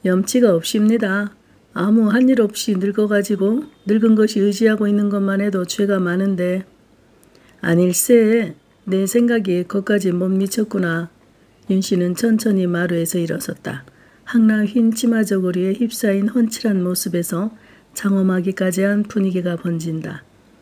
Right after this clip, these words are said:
갓난 할멈은 허리를 굽히고 그의 뒤를 따르다가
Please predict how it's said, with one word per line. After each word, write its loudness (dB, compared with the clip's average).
갓난 2
할멈은 0
허리를 2
굽히고 -2
그의 -2
뒤를 -2
따르다가 -4